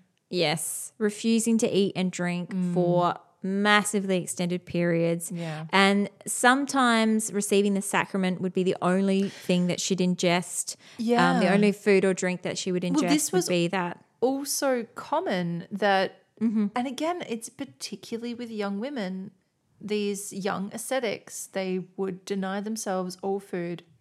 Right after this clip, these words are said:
Speaker 2: but for the sacrament.
Speaker 1: Yeah, yeah. And she was also said to have a method of putting sticks down her throat to make herself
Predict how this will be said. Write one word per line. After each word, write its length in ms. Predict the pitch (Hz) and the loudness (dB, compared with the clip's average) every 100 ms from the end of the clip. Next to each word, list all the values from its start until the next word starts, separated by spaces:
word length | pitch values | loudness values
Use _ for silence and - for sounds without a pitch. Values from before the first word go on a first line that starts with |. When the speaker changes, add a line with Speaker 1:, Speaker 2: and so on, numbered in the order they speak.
| _ _ _ | _ _ _
Speaker 2:
but 320 | 185 185 - - | -2 -2 -6 -20
for 580 | - 180 170 165 170 202 _ _ _ _ | -10 -6 -4 -4 -6 -10 _ _ _ _
the 80 | 214 | -4
sacrament. 560 | 320 349 247 170 - _ _ _ _ _ _ | -2 -2 -4 -8 -10 _ _ _ _ _ _
Speaker 1:
Yeah, 220 | 202 170 - _ _ - | 0 0 -2 _ _ -2
yeah. 360 | 196 202 180 202 _ - - - - | 2 2 0 -6 _ -20 -20 -20 -4
And 380 | 220 247 240 226 - | 2 4 4 0 -4
she 160 | 214 269 | -2 0
was 140 | 277 | 2
also 260 | 277 294 392 | 2 2 2
said 220 | 349 339 | 2 -2
to 80 | 339 | 0
have 400 | 302 285 233 - - | 2 2 2 -4 -2
a 80 | 214 | 4
method 560 | 208 208 208 220 196 - | 4 4 2 2 2 0
of 600 | - 185 180 175 - - _ | 2 4 4 0 -6 -20 _
putting 300 | - 220 214 | 0 2 2
sticks 800 | 190 - - - 247 - - - - _ _ - | 0 -4 -6 0 -2 -2 -8 -8 -10 _ _ -2
down 300 | 196 185 185 | 0 2 2
her 120 | 185 | -2
throat 420 | - 196 180 170 | -2 0 0 0
to 220 | - - | -4 -4
make 240 | 196 190 196 | -2 -2 -2
herself 400 | 190 185 170 | -4 -4 -6